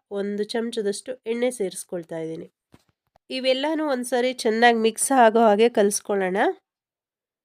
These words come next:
ನೋಡಿ, ಇದ್ರ ಜೊತೆಗೆ ಸ್ವಲ್ಪ ಸ್ವಲ್ಪ ನೀರನ್ನ ಸೇರಿಸ್ಕೊಂಡು ಬ್ಯಾಟರ್ನ ರೆಡಿ ಮಾಡ್ಕೊಳ್ತಾ ಇದ್ದೀನಿ. ಒಂದೇ ಸರಿ ನೀರು ಹಾಕೊಳ್ಳೋದು ಬೇಡ, ಕನ್ಸಿಸ್ಟೆನ್ಸಿನ ನೋಡ್ಕೊಂಡು ನೋಡ್ಕೊಂಡು ನೀರು ಹಾಕೋಬೇಕು. ತುಂಬ ತೆಳು ಕೂಡ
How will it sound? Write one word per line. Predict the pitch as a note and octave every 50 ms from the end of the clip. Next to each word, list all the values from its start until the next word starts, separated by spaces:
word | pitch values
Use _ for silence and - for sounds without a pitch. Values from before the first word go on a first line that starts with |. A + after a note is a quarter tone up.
| _ _
ನೋಡಿ, | - A3+ A#3 A#3 B3+ C4+ C#4 - _ _
ಇದ್ರ | - A#3 A3+ A3+
ಜೊತೆಗೆ | A3+ G#3 A#3 A#3 A#3 C4 C4+ A#3+ A#3 B3
ಸ್ವಲ್ಪ | C4+ - - A3 A3+ A#3 A#3 - B3+
ಸ್ವಲ್ಪ | B3 - A#3+ A#3 A#3 B3 A#3+ - C4+
ನೀರನ್ನ | C4 A#3 A3+ A3+ A#3 A3 A#3 A#3
ಸೇರಿಸ್ಕೊಂಡು | A#3 A#3 A3+ A3 G#3 G#3 G#3 - _ G#3 G3+ G3+ A3+ B3
ಬ್ಯಾಟರ್ನ | A3+ G#3+ G3 F#3+ F#3+ G#3 G3+ G3 G3+ G#3 A3
ರೆಡಿ | A3 G#3 F#3+ G3
ಮಾಡ್ಕೊಳ್ತಾ | F#3+ F#3+ F#3 F#3 F#3 - - F#3 F#3 F3+ - F3
ಇದ್ದೀನಿ. | F3 E3+ F3 F3+ G#3 C4 E4+ F4+ - _ _ _ _ _ _ _ _ _
ಒಂದೇ | - G3 G3 G#3 A#3 B3+ C#4+
ಸರಿ | C#4+ - C#4 A#3+ A#3+ A#3+ A#3+
ನೀರು | A3+ A3+ A3 A3+ A3+
ಹಾಕೊಳ್ಳೋದು | A3 A3+ G3+ G3+ - G3+ F#3+ F#3+ F3
ಬೇಡ, | F3 F#3 F3+ F3 F#3 F#3+ G3+
ಕನ್ಸಿಸ್ಟೆನ್ಸಿನ | A3+ A#3 A#3 - C4+ - - - B3+ A#3+ A3+ - - A#3 A3 G#3+
ನೋಡ್ಕೊಂಡು | G#3+ G#3+ A3+ A#3+ C4 C#4 C#4 - - C#4+ C4
ನೋಡ್ಕೊಂಡು | B3 A#3 A3 G#3+ - A3 A3+ A#3+ C#4
ನೀರು | C#4 B3 A3+ A3 A3 A3+
ಹಾಕೋಬೇಕು. | G#3 F#3+ - _ G3 F3 F3+ F3+ F3+ _ - B3+ E4 F4 _ _ _ _ _ _ _ _ _ D4
ತುಂಬ | C4+ C4+ C#4+ C#4+ D#4
ತೆಳು | D4+ - C4 B3 A#3 B3 B3+ C4
ಕೂಡ | B3+ _ - A#3 A#3